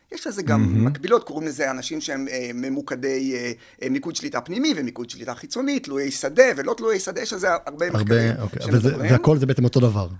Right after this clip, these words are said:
Speaker 1: איזה שמות שונים לאותו דבר, שמבחינה
Speaker 2: אוקיי.
Speaker 1: פסיכולוגית, מה שזה אומר, שהאדם הזה הוא, הוא יותר, אה, נשען על המנגנוני evaluation, מנגנוני ההערכה בעין הפנימיים שלו.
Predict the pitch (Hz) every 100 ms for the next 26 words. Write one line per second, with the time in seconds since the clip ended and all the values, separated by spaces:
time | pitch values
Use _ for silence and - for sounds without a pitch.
0 | _ _ - 180 220 208 - 240 247 233
1 | 214 185 170 120 190 - 127 123 101 113
2 | 202 - 226 240 - 226 240 220 220 240
3 | 277 - 127 120 120 185 262 175 175 196
4 | - _ _ _ 170 180 175 - 151 151
5 | 147 147 247 247 247 - 170 156 151 143
6 | 151 - - 180 208 - - 131 127 127
7 | 131 131 131 131 180 220 - _ _ _
8 | _ 131 139 135 147 202 - 101 107 110
9 | 123 151 175 165 - - - 170 156 147
10 | - 170 139 - 185 214 170 151 147 175
11 | - 156 147 120